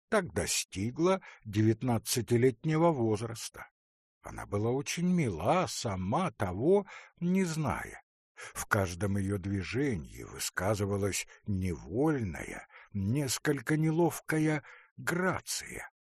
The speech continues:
Голос ее звучал серебром нетронутой юности.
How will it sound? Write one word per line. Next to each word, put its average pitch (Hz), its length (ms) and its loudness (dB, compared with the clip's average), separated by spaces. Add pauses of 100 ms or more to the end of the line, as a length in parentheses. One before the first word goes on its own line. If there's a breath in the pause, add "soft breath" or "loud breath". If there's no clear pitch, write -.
(300)
Голос - 520 -6
ее 123 240 0
звучал 113 640 -4
серебром 151 880 2
нетронутой 165 800 2
юности. 170 880 -8